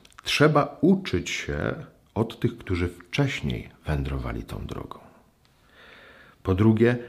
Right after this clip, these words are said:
rozmawiać z nimi o tym, co pożyteczne. Po trzecie, usłyszeć od nich o tym, co pomocne na tej drodze. I wreszcie, nie wprowadzać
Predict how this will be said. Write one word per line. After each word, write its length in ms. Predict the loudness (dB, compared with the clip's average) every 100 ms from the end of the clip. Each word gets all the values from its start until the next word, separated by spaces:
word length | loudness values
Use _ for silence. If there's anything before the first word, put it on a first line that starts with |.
| -16 -6
rozmawiać 760 | 0 2 2 2 4 4 6 4
z 100 | 2
nimi 560 | 2 4 4 2 0 -4 -14 -20 -2
o 140 | 0
tym, 500 | 0 2 4 4 0 -8
co 300 | -4 2 2
pożyteczne. 880 | 0 0 0 0 -4 -8 -8 -12 -12 -18 -20 -20 _ _ _
Po 100 | 0
trzecie, 600 | 0 0 0 0 -2 -2 -8 -20 -20 -2
usłyszeć 840 | 0 2 4 4 4 2 0 -2 -8 -14 -20 -20 -20 -10 2
od 200 | 4 6
nich 460 | 6 4 0 -10 -14 -20 -20 _ 0
o 80 |
tym, 260 | 2 2 2
co 220 | 2 0
pomocne 760 | -2 2 6 8 6 2 -6 -10 -10
na 120 | -10
tej 220 | -8 -10
drodze. 440 | -10 -12 -12 -16 -20 -20 _ _ -20 -20 -20 _ 2
I 100 | 6
wreszcie, 600 | 6 6 2 2 2 0 -8 -20 -20 -20 -14 -4
nie 280 | 2 4 4
wprowadzać 840 | 2 2 4 4 4 2 0